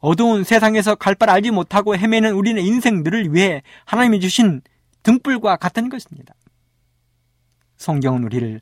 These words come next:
하늘로 안전하게 인도하는 나침반입니다. 거친 세상의 파도를 이겨내고 끝내는 하늘 소원의 항구로 인도할 나침반입니다.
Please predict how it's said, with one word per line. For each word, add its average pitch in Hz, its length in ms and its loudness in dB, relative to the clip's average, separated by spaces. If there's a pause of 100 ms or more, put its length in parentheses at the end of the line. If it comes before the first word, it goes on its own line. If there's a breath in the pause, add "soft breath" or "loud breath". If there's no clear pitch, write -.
(160)
하늘로 196 360 -2
안전하게 175 440 -4
인도하는 175 360 -6
나침반입니다. 202 760 -10 (1500 soft breath)
거친 196 400 0
세상의 214 320 2
파도를 208 320 -2
이겨내고 185 500 0
끝내는 202 640 -2 (380 soft breath)
하늘 170 420 -2
소원의 214 380 -2
항구로 196 320 -2
인도할 160 420 -2
나침반입니다. 151 800 -10